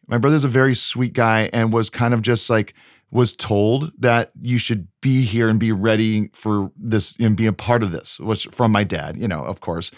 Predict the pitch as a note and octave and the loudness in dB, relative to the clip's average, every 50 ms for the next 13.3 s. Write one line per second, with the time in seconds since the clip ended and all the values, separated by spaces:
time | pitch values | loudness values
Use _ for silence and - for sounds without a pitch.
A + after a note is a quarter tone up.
0 | - - - - D3 C#3+ - E3 D3 - - - C#3+ D3+ F3+ G#3+ A#3+ G#3 F3 C#3 | -20 -12 -6 -4 -4 0 0 -2 -2 -2 -2 -2 -2 0 0 0 2 2 2 2
1 | D#3 D3+ C#3+ - - - A2+ G#3 F#3 G#3 D3 A#2+ A2 A2 G#2 F#2+ G#2 A2 A#2 A#2+ | 0 0 -2 -4 -10 -6 -4 -2 0 2 2 2 2 2 2 4 2 2 2 2
2 | B2 B2+ C3 - B2+ B2+ A#2 A2+ G#2+ - - - - - - - - C#3 C3 B2 | 2 2 2 2 0 0 0 0 -2 -6 -10 -12 -12 -12 -8 -4 -2 0 0 2
3 | A#2 A2+ G#2+ G#2+ F#2+ G#2+ G2 G2+ G#2+ G#2+ A2 A2 G#2+ G#2 G2+ F#2 - - - _ | 2 0 0 0 0 0 0 2 2 2 2 0 0 0 -2 -4 -6 -12 -20 _
4 | _ - - A#2 A2+ G#2 G2+ - - A2 A2 A2 G2+ - A#2 G#2+ G#2 G#2 - - | _ -4 -2 0 0 0 0 0 0 2 2 2 0 0 0 0 0 -2 -2 -2
5 | G#2 G#2 A#2+ G#2 A2 G#2+ G#2+ G#2+ G#2+ G#2 G#2+ A2 F#2 - _ - - C#3+ G3 G#3 | -2 -2 -2 -2 0 0 0 0 0 0 0 -2 -2 -4 _ -10 -4 -2 0 0
6 | D#3+ C3 B2 B2+ C#3 C#3+ A#2+ G#2 B2+ A#2 A2 A2 G#2 - F2+ F2+ D#2+ - C#3 G3+ | 2 4 4 4 4 4 2 2 2 2 2 2 0 0 -2 -4 -2 0 0 2
7 | A3+ A3 G3+ G#3 A3 G#3+ - _ _ _ - - D#3+ G#3+ G#3+ F3+ G3+ - D3 - | 2 2 0 -2 -2 -6 -8 _ _ _ -2 0 0 2 2 2 0 0 0 0
8 | E3+ D#3 C#3+ C3+ - - - - G3 G3+ F#3+ E3+ D#3 C#3 C#3 - C3 B2 G#2+ - | 0 2 2 0 -2 -2 -2 0 0 2 2 2 2 2 2 2 0 0 -2 -6
9 | _ _ _ - - C3+ C#3+ E3+ F#3 F3+ D#3+ D3+ B2 A#2+ C#3+ C#3+ C#3+ C3+ - - | _ _ _ -8 -2 0 2 2 4 4 2 2 2 4 4 4 4 2 0 -2
10 | - F#3 G3+ G#3 G3 D#3 D3 - - C3 A2 A#2+ A2+ A2+ A2+ G#2 - _ _ _ | 0 0 2 2 2 2 2 0 0 2 2 4 4 4 2 0 -2 _ _ _
11 | _ _ _ _ - - C#3 D#3 F3 F3+ F3+ F3 D3+ - F3 D#3+ D#3+ D3+ C3+ A#2+ | _ _ _ _ -2 0 2 2 4 4 2 2 2 2 2 4 4 4 2 2
12 | B2+ - - D#3 A#2+ D3 C#3 C3+ C3+ - - C3 A2+ D#3+ D#3+ E3+ F#3+ F#3+ B2+ B2+ | 0 0 0 0 2 2 2 2 2 0 -2 -4 0 0 2 2 2 2 2 2
13 | A2+ G#2 F#2 G2 G2+ | 2 2 2 0 -4